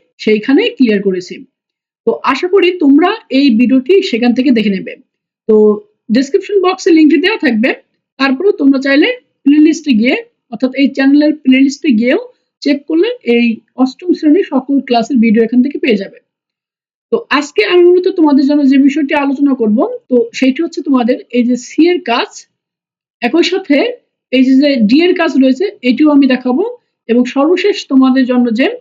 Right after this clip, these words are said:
ই এর একটি কাজ রয়েছে, তো সেইটিও দেখা দিয়ে, দেখাই দিব। তো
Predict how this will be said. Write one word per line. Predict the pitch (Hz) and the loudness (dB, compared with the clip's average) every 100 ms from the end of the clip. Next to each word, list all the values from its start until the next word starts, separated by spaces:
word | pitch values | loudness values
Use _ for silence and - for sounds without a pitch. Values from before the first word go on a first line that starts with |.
| _ _ _ _ _ _ 277 | _ _ _ _ _ _ 0
ই | 330 | 2
এর | 392 | 2
একটি | 359 - 311 | 0 -4 -6
কাজ | 262 262 262 240 | -2 0 2 2
রয়েছে, | 233 262 359 - _ _ _ | 2 0 -4 -6 _ _ _
তো | 226 214 | -2 -2
সেইটিও | 254 254 311 | -2 0 0
দেখা | 285 285 277 | -2 0 0
দিয়ে, | 269 240 226 | 0 -2 -4
দেখাই | 254 269 | -2 0
দিব। | 269 403 494 _ _ _ _ - | 0 0 -4 _ _ _ _ 0
তো | 233 226 220 | 4 4 0